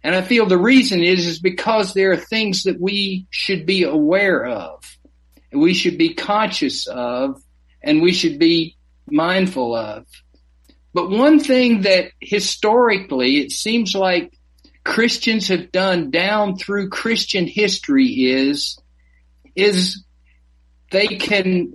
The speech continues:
the, they can become fixed on the orthodoxy and do the orthodoxy well, but gradually forget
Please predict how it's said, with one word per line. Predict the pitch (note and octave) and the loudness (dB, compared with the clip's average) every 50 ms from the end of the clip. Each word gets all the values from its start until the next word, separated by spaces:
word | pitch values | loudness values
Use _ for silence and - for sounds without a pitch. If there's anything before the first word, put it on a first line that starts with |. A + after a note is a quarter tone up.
| - - | -14 -6
the, | - F#3 F#3+ F#3+ F#3+ F#3 F3+ F3+ F#3+ - - - - | -2 0 0 2 2 0 -2 -4 -8 -10 -12 -16 -6
they | D#3+ F3 G3 G#3+ F#3+ | -4 -2 0 0 0
can | - G3 - - E3 | 0 -2 -2 0 0
become | F#3+ F#3 - - - A#3 A#3+ A#3 A3 G3 F#3+ F#3+ F#3+ - _ _ _ _ _ _ _ _ _ _ _ _ _ _ - | -2 -4 -2 -4 -2 0 0 0 0 0 -2 -4 -6 -8 _ _ _ _ _ _ _ _ _ _ _ _ _ _ -20
fixed | - - - - C#4 D4 C#4 C#4 - - - - - | -20 -14 -4 0 0 0 0 -2 -4 -6 -6 -4 -2
on | F#3 G3+ G#3+ G#3 | 0 0 0 2
the | G3 G3 F#3 - | 0 0 0 0
orthodoxy | - E3+ G3+ A3 A#3 A3+ - G3+ F3 D3+ C#3 C3 B2+ C3+ C3+ - - - C#3+ C#3 C#3 D#3 E3 C#3 A#2 - - - - - - _ _ _ _ _ _ _ _ _ _ _ _ _ _ _ _ _ _ - | 0 0 2 2 2 2 2 0 0 0 0 0 -2 -2 -4 -4 -2 0 2 2 2 2 2 0 -4 -8 -14 -16 -16 -16 -18 _ _ _ _ _ _ _ _ _ _ _ _ _ _ _ _ _ _ -4
and | F3+ F#3 F#3 E3 D#3+ | -2 -2 -2 -2 2
do | G#3+ A#3+ B3+ | 4 4 4
the | G#3+ G#3+ - - | 4 4 0 2
orthodoxy | G3 A#3 B3 A#3+ A#3 G3+ F3+ D#3+ F#3+ G3 G3 F#3+ F#3+ - - F3 E3 D3 C#3+ C#3 | 2 2 2 2 2 0 -2 0 2 2 2 2 0 0 0 0 0 0 -4 -4
well, | D3 E3 F#3+ G3+ G3+ F3+ D3+ C3 B2+ B2+ B2+ B2+ C3 C3+ _ _ _ _ _ _ _ _ _ _ _ _ _ _ _ _ _ _ _ - | -2 0 2 2 4 4 2 2 2 0 0 -2 -6 -10 _ _ _ _ _ _ _ _ _ _ _ _ _ _ _ _ _ _ _ -6
but | D3+ G3+ G#3 G3+ - E3 | -2 -2 -2 -2 -2 -2
gradually | D3 E3+ G3+ G#3+ A3+ A#3 A#3 F#3 G3 G3 F#3 F3+ F#3 F#3 F#3 F#3 F#3 F3+ E3 - _ _ _ - | 0 2 2 4 4 2 0 0 2 2 4 4 4 4 4 4 2 0 -2 -6 _ _ _ -20
forget | - - - F#3 E3+ D#3+ C#3+ C3 F3 G3+ A3 A3 G#3 F#3+ F3 E3+ F3 E3+ - | -20 -6 -2 0 0 0 0 0 0 0 2 2 2 2 2 0 -2 -6 -12